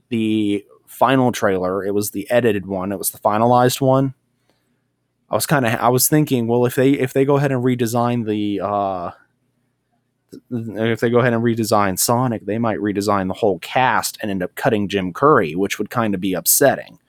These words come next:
I was, like, thinking, I was beginning to think that. And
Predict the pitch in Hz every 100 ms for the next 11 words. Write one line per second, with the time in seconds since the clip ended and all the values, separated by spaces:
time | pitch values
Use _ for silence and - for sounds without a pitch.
0 | - - - 117 131 110 98 127 123 113
1 | 104 107 113 - 117 117 104 92 - 139
2 | - 87 - - _ _ _ _ _ _
3 | _ _ _ - 110 98 104 104 98 98